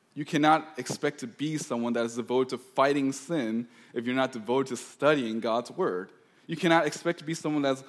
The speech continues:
living upright with integrity if you're not devoted to the word of God. Please don't use your time pursuing things that have no eternal significance. And again, I'm not saying you can't have hobbies. <clears throat> I'm not saying that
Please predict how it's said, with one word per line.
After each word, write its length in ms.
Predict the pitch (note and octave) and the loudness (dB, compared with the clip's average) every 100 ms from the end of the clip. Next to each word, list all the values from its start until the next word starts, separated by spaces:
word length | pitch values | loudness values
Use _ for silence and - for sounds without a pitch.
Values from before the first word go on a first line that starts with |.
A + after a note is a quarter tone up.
| - | -4
living 320 | C#3 D#3 D3+ D3 | 2 2 2 2
upright 500 | C#3 E3 C#3 D#3 D3+ | 2 2 2 4 4
with 160 | D3 D3 | 2 0
integrity 920 | C3+ A#2+ - E3+ F3+ D3+ A#2+ G#2 A2 - _ _ _ - | 0 -2 -2 0 2 0 -2 -4 -8 -12 _ _ _ -12
if 140 | A2+ | -4
you're 100 | C3+ | 0
not 200 | C#3+ C#3 | 0 0
devoted 680 | B2+ G#2+ C3+ D#3 C3+ A2+ A#2 C3+ - | -4 -2 2 2 2 -2 -6 -14 -20
to 100 | - | -16
the 120 | A#2 A#2+ | -10 -10
word 300 | G2+ G2 G#2 | -8 -6 -6
of 180 | A2 | -8
God. 400 | - D3+ A#2+ F2 - _ _ _ _ _ _ _ _ _ _ - | -6 -6 -6 -8 -16 _ _ _ _ _ _ _ _ _ _ -6
Please 260 | F#3 F3+ | -2 -2
don't 180 | D#3+ C#3 | -2 -2
use 160 | A2+ A2+ | -2 -4
your 100 | A2+ | -6
time 320 | - A#2+ A2+ | -4 -2 -2
pursuing 400 | A2+ - B2 A#2+ | -4 -6 -6 -4
things 140 | A#2 | -4
that 80 | A#2 | -4
have 80 | A2 | -4
no 280 | A2 A2+ A#2 | -4 -2 -4
eternal 480 | A#2 - - A#2 | -6 -10 -6 -6
significance. 840 | A2+ - A2 A2+ A#2+ A2+ B2+ C3+ - _ _ _ _ | -6 -8 -10 -10 -10 -10 -10 -12 -20 _ _ _ _
And 60 | C3 | -2
again, 100 | B2+ | 0
I'm 80 | |
not 160 | C#3 C#3+ | 2 0
saying 180 | - C#3 | 0 0
you 100 | C3+ | -2
can't 200 | D#3 C3+ | -4 -4
have 240 | C3 C#3 | -2 -4
hobbies. 640 | - A#2+ G#2 G#2+ A#2 C3+ - - - - | -4 -4 -2 -2 -6 -8 -14 -20 -20 -12
<clears throat> 80 | - F#4+ _ _ _ _ - _ - | -12 -12 _ _ _ _ -20 _ -6
I'm 100 | C#3 | -2
not 120 | C3+ | -2
saying 300 | - C3+ C3+ | -2 -2 0
that 180 | C3 | 0